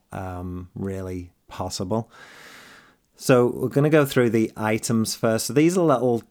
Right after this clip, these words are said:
things that I thought of that could actually be great stocking fillers or could actually fit in a cracker potentially and would be very cheap,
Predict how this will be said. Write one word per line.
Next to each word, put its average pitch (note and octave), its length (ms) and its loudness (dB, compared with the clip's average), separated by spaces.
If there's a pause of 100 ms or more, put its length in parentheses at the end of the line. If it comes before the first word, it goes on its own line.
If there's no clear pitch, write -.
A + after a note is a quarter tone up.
(120)
things A2+ 520 -2
that - 120 -2
I G#2+ 40 -6
thought A2 540 -2
of A2 300 -2
that G#2+ 280 -4 (1400)
could D3 300 0
actually A2+ 480 -4
be G2+ 140 0
great G#2+ 400 -2
stocking G#2+ 480 -4
fillers G#2 460 -4 (120)
or G2+ 500 -2 (520)
could B2+ 200 0
actually G#2 560 -4
fit G2+ 300 -6
in G2 100 -8
a F#2+ 80 -8
cracker G#2 560 -6 (140)
potentially G#2+ 720 -4 (280)
and G#2+ 420 -2
would A2 220 -4
be G#2+ 140 0
very G#2+ 320 0
cheap, G#2+ 420 -4